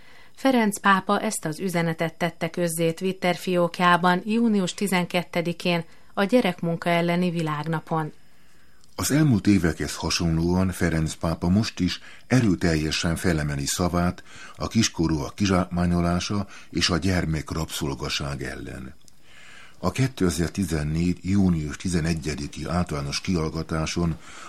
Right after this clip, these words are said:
Speaker 2: bal kezével egy piros könyvet emelt föl, mint egy piros lapot adott akár egy futballbíró azoknak, akik piszkos játékot űzne a kicsinyekkel.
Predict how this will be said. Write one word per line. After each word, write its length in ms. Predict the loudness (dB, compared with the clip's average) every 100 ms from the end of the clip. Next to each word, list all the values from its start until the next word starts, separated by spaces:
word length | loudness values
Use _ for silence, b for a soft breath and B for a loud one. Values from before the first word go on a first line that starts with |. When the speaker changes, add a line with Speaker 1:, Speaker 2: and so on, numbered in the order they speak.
| B
Speaker 2:
bal 260 | 4 6 6
kezével 640 | 2 4 6 6 4 2 2
egy 160 | -4
piros 380 | 2 2 2 0
könyvet 480 | 0 0 0 -4 -2
emelt 380 | -2 -2 -6 -6
föl, 300 | 0 0 0 B B B
mint 240 | 2 4
egy 120 | 2 4
piros 400 | 4 4 4 0
lapot 340 | 0 -2 -6
adott 440 | -4 -2 0 -2
akár 320 | -4 -6 -4 -6
egy 100 | -6
futballbíró 760 | -6 -4 -6 -4 -2 -2 -2
azoknak, 600 | -2 0 0 -2 -4 -4 -8 B B B B
akik 300 | -2 0 -2
piszkos 480 | -2 -2 0 0
játékot 640 | 0 0 -2 -2 -2 -2 -2
űzne 340 | -4 -4 -6 -6
a 80 |
kicsinyekkel. 880 | -4 -2 0 -2 -4 -12 -12 -12 -14